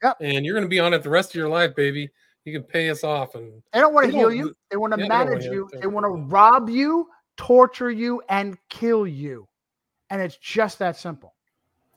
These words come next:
Speaker 2: It's interesting. You use that phrase,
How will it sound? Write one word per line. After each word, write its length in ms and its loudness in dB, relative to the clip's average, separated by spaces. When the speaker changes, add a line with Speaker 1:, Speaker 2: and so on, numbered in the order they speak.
Speaker 2:
It's 220 -6
interesting. 720 -2
You 140 -8
use 300 -4
that 260 0
phrase, 340 -2